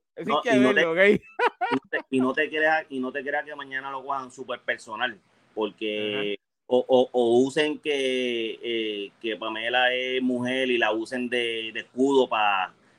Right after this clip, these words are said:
Speaker 2: "Ah, te, mira cómo humillas a una mujer, tú que estabas
Speaker 1: Pero ella
Speaker 2: ahí".
Speaker 1: no, ella, no, ok,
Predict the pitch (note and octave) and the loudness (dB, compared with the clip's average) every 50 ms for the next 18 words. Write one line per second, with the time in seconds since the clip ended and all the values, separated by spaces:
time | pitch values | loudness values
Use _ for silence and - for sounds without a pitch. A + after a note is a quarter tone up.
0 | _ - C3+ D#3 E3+ E3+ E3 D#3 C#3 C3+ C3 B2 A#2 A2+ - C3 D3+ E3 E3 D#3+ | _ 0 2 2 4 4 2 0 0 -2 -2 -2 -4 -4 -6 -6 -6 -6 -4 -6
1 | D3+ C#3+ D3+ E3 E3 E3+ E3+ D3+ C#3+ D3 D3+ D3 D3 C#3+ C#3+ C3+ C3+ C3+ D3+ D#3 | -6 -8 -6 -6 -4 -4 -4 -4 -4 -6 -8 -8 -6 -6 -6 -6 -6 -6 -6 -8
2 | D#3 D3 D3 C#3+ C#3+ D3 C#3+ C#3+ C#3+ C3+ C3 D3 D#3 D#3 D#3 C#3+ - D3 D3 C#3 | -6 -2 -2 -2 0 -2 -2 -4 -4 -6 -6 -4 -4 -4 -4 -6 -8 -14 -12 -8
3 | D3+ D3 - - C#3+ D3 D3 C#3+ C#3 C#3+ E3+ F3+ F#3 G#3+ A3+ A#3+ B3 A#3+ G3 G3 | -8 -8 -4 -2 0 2 2 2 2 2 2 2 2 2 2 2 2 2 2 6
4 | A3 A3+ A#3 - _ _ _ _ - D#3 E3+ E3+ F3+ G3+ - _ _ - C#3+ C#3+ | 6 6 6 6 _ _ _ _ -10 -6 -4 -4 -4 -6 -8 _ _ -8 -6 -4